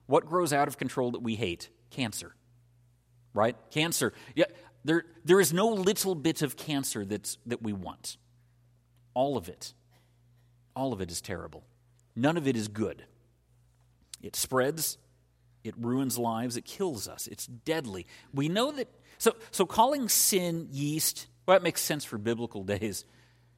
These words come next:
Now that we get medicine and things better, I do think cancer is a really good comparison to sin.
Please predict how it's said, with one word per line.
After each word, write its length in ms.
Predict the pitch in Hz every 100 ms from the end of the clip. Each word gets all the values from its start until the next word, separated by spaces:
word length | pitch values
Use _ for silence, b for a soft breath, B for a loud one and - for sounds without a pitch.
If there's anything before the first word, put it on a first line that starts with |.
| b b
Now 180 | 117 170
that 100 | 175
we 120 | 156
get 260 | 117 131 -
medicine 460 | 113 117 117 117
and 100 | 104
things 300 | 98 107 95
better, 380 | 95 95 90 90 - b b b b b
I 60 | 107
do 140 | 151
think 200 | - 117
cancer 440 | - 120 120 113 -
is 140 | 101
a 40 | 98
really 480 | 101 104 110 104
good 200 | 95 95
comparison 540 | - 90 92 92 - 85
to 60 |
sin. 320 | 85 - 85